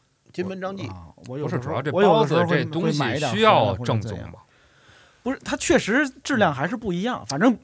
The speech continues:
Speaker 2: 比北京的真是好一大截子。
Speaker 1: 嗯。而且金门张记，
Speaker 2: 嗯。
Speaker 1: 我就为什么恨这个快手、抖音这，这帮网红啊？<laughs> 就是去什么探店嘛。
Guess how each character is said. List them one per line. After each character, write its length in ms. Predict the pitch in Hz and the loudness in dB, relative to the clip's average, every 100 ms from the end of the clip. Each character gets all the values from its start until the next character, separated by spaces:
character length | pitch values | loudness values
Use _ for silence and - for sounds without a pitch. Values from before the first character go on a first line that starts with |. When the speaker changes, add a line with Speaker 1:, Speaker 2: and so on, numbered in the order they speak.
| 113 104 | -8 0
Speaker 2:
比 120 | 226 | 0
北 200 | 277 - | 0 -4
京 160 | 113 220 | 0 2
的 80 | 180 | 4
真 160 | 220 | 2
是 80 | 226 | 2
好 240 | - 104 | -2 -6
一 60 | 110 | 0
大 140 | 175 | 0
截 120 | 143 139 | 2 2
子。 60 | |
Speaker 1:
嗯。 20 | |
而 60 | 190 | 2
且 180 | 143 - | 2 -6
金 180 | - 160 | -6 -4
门 220 | 143 139 | -2 -2
张 220 | 139 143 | -2 -2
记， 340 | 139 107 78 _ _ | -6 -8 -12 _ _
Speaker 2:
嗯。 320 | 110 107 98 110 _ | -14 -12 -12 -18 _
Speaker 1:
我 160 | 104 90 | -16 -10
就 100 | 123 | -4
为 140 | 208 | -2
什 80 | 117 | -2
么 80 | - | -4
恨 480 | - - - 339 117 | -4 0 2 0 -4
这 100 | 92 | -10
个 100 | - | -14
快 240 | - 156 | -4 -4
手、 140 | 95 - | -4 -14
抖 120 | 104 95 | -16 -12
音 140 | 110 | -10
这， 160 | 107 95 | -10 -10
这 100 | 113 | -8
帮 140 | 107 101 | -8 -8
网 100 | - | -12
红 320 | - - 113 | -14 -12 -6
啊？ 60 | 101 | -6
<laughs> 1400 | - - 202 - - - - - - 719 - - - _ | -6 -6 -6 -6 -12 -14 -10 -10 -10 -16 -18 -20 -20 _
就 140 | - 285 | 6 6
是 80 | 240 | 6
去 140 | 262 | 4
什 100 | 233 | 4
么 80 | 254 | 6
探 180 | 302 220 | 4 6
店 200 | 277 214 | 6 6
嘛。 260 | 156 123 | 4 2